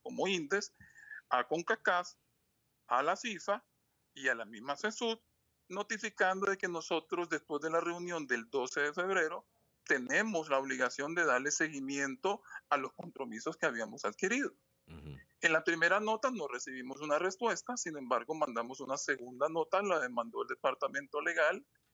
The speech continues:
Speaker 1: el licenciado Roberto Calderón, por mi instrucción, y la manda a la fifa, y la fifa contesta a la cesuf,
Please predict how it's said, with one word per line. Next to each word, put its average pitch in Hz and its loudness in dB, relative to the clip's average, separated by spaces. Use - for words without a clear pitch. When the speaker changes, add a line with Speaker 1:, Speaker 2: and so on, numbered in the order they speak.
Speaker 1:
el 127 -6
licenciado 113 0
Roberto 117 0
Calderón, 170 0
por 131 -8
mi 127 -10
instrucción, 202 0
y 233 4
la 247 6
manda 202 2
a - 2
la 208 2
fifa, 202 -4
y 196 -2
la 175 -2
fifa 180 -4
contesta 160 -6
a 147 4
la 120 0
cesuf, - -6